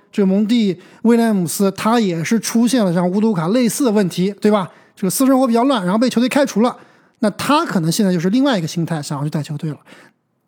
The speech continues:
而且这支活塞队阵中也是跟火箭一样拥有一些非常有天赋的年轻球员，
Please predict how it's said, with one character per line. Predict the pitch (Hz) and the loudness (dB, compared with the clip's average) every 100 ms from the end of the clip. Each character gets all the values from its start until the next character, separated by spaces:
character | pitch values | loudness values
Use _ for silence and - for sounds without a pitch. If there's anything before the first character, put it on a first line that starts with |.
| _ _ _ - | _ _ _ -2
而 | 208 | 0
且 | 214 180 | 2 2
这 | 247 | 2
支 | 214 233 233 - | 2 2 0 -4
活 | - - 196 | -6 0 2
塞 | 214 269 | 2 2
队 | 262 180 - - _ | 0 -2 -8 -20 _
阵 | - 302 269 | 0 2 4
中 | 311 | 2
也 | 285 190 | 0 0
是 | 165 262 | 0 0
跟 | 311 | 0
火 | - 160 | 0 0
箭 | 214 214 | 0 0
一 | |
样 | 247 208 190 | 0 0 0
拥 | 247 311 349 | 2 2 2
有 | 175 | 0
一 | 160 | 0
些 | 151 175 | -2 0
非 | 165 - 247 233 | -2 0 2 2
常 | 196 190 | 0 0
有 | 156 | -2
天 | - 180 | -2 -2
赋 | - | -2
的 | 151 | -4
年 | 147 | -2
轻 | 160 | -2
球 | 156 156 | -2 -4
员， | 143 | -8